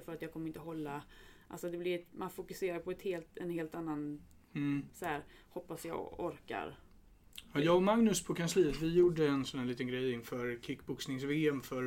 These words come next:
Speaker 2: väldigt många år sedan, och vi liksom skulle sympatibanta.
Speaker 1: Mm.
Speaker 2: Och jag skulle ju gå ner x antal kilo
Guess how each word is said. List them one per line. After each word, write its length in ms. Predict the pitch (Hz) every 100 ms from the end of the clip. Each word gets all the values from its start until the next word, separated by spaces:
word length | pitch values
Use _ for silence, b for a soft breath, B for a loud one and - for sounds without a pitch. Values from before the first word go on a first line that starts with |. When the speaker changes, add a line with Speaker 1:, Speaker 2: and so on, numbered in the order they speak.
| 123
Speaker 2:
väldigt 400 | 131 135 131 123
många 220 | 120 120
år 100 | 120
sedan, 260 | - 120
och 100 | 131
vi 160 | 123 120
liksom 260 | 120 - -
skulle 200 | - 123
sympatibanta. 960 | - 131 131 - 131 127 160 151 - - B B
Speaker 1:
Mm. 240 | 208 202 196 B -
Speaker 2:
Och 360 | - 139 120 143
jag 100 | 127
skulle 220 | - 135
ju 60 |
gå 60 | 127
ner 180 | 127 127
x 280 | 120 92 -
antal 360 | 120 110 123
kilo 500 | 117 135 123 117 110